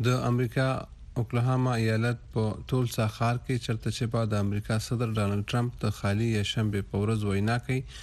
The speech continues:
تېره ورځ په دغه ایالت کې دوه سوه یو کم شپېته نوې پیښې ریپورټ شوي دي. د دغه ښار د صحت ستر چارواکي بروس ډارټ تېره ورځ ویلي، «ما ته معلومه ده چې ګڼو کسانو کرونا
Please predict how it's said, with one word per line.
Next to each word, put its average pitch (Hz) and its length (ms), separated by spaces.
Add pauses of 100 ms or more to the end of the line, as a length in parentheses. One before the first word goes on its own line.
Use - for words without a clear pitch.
(260)
تېره 131 280
ورځ 117 280
په - 160
دغه 107 160
ایالت 104 420
کې 127 180 (460)
دوه 110 300
سوه 117 300
یو 107 140
کم 117 220
شپېته 113 480 (160)
نوې 117 360
پیښې 110 340
ریپورټ 104 340
شوي 107 320
دي. 110 160 (960)
د 101 100
دغه 107 320
ښار 117 320
د 107 160
صحت 110 400
ستر 107 340
چارواکي 113 540
بروس 107 300 (120)
ډارټ 113 220 (120)
تېره 110 220
ورځ 104 260
ویلي، 117 320 (420)
«ما 127 200
ته 127 140 (120)
معلومه 120 340
ده 120 160
چې 123 260
ګڼو 123 360
کسانو 117 420 (140)
کرونا 110 340